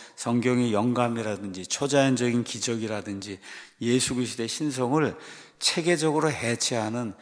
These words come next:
이와 같은 자유주의 운동이, 에, 천팔백 구십 년,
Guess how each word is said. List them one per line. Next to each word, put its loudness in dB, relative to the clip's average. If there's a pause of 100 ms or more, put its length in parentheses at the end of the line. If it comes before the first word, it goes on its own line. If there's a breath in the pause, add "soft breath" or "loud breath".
(260 loud breath)
이와 -2
같은 -4
자유주의 2
운동이, 0 (540 loud breath)
에, -8
천팔백 0 (640 loud breath)
구십 -2
년, 0